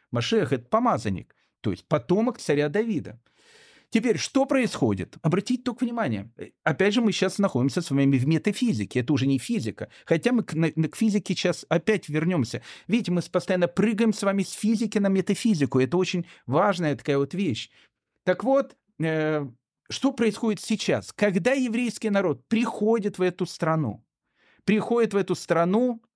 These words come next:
с какой идеей? Ну, тут евреи жили постоянно, но те люди, которые строили государство, которое мы, опять же, очень любим, они приходят сюда с определённой идеей.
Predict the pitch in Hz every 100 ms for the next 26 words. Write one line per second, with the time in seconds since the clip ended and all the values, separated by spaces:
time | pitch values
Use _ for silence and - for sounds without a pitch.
0 | _ - - 190 208 220 208 190 269 170
1 | 87 101 _ _ _ _ _ _ _ -
2 | - 165 - 165 - 117 113 120 196 123
3 | 147 143 156 - 156 160 214 202 120 123
4 | 120 175 190 190 156 - 143 131 - 175
5 | 170 151 _ - 127 - 170 113 104 101
6 | - 120 - 123 127 127 120 165 110 143
7 | 139 135 135 165 151 175 175 _ _ -
8 | _ _ 165 175 220 208 - 202 220 214
9 | - 156 160 196 202 - 170 - 170 -
10 | 170 160 117 113 135 190 196 190 233 123
11 | 101